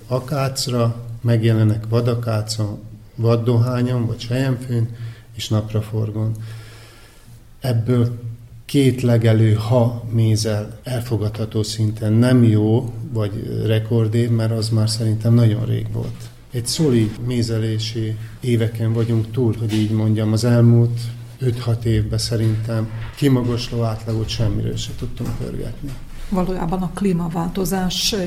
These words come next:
Speaker 2: itt érezteti a negatív hatását, hiszen a szárazságban, a szájban nem termelődik elegendő nektár, nem tudják behordani a méhek, így csökken a hozam is.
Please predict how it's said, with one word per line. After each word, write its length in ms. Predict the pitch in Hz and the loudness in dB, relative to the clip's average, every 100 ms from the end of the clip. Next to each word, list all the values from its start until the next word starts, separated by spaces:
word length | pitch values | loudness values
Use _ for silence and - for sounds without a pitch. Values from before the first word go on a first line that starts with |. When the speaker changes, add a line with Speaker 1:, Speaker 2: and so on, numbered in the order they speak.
| 196 | -2
Speaker 2:
itt 200 | 190 - | -4 -4
érezteti 720 | 202 180 175 - 185 - 185 165 | -4 -2 -4 -4 -4 0 0 2
a 60 | |
negatív 440 | 180 180 180 190 170 | 2 2 0 0 -2
hatását, 800 | 185 185 180 - - 190 - - | -4 -4 -4 -4 -2 -2 -4 -8
hiszen 720 | 190 180 - 190 175 175 180 | -8 -4 -4 -2 -2 0 0
a 380 | 175 196 175 170 - - - | -2 -4 -2 -4 -6 -12 -8
szárazságban, 920 | - 190 175 175 - 180 165 160 165 | -4 -2 -2 -2 -2 -4 -2 -2 -2
a 100 | 175 | -2
szájban 600 | 180 - 180 165 165 165 165 | -2 -2 -2 -2 -2 -2 -2
nem 180 | 175 170 | -2 -2
termelődik 600 | 175 175 175 170 165 170 | -2 -4 -2 0 0 0
elegendő 640 | 180 170 175 170 170 165 175 | 0 0 -2 0 0 0 -2
nektár, 480 | 185 - 190 170 170 - - - - | -4 -4 -2 -2 -4 -12 -16 -18 -8
nem 180 | 196 180 | -6 -2
tudják 320 | 190 165 180 | -2 0 0
behordani 540 | 170 160 175 175 175 | -2 -2 -4 -2 -2
a 60 | 175 | -2
méhek, 440 | 175 165 156 170 | -2 -4 -4 -6
így 420 | 185 180 196 175 170 | -4 -2 0 -2 -2
csökken 400 | 180 - 190 180 | -6 -6 -4 -4
a 320 | 165 180 170 | -4 -6 -6
hozam 320 | 190 180 180 | -6 -6 -6
is. 300 | 208 - - | -6 -6 -6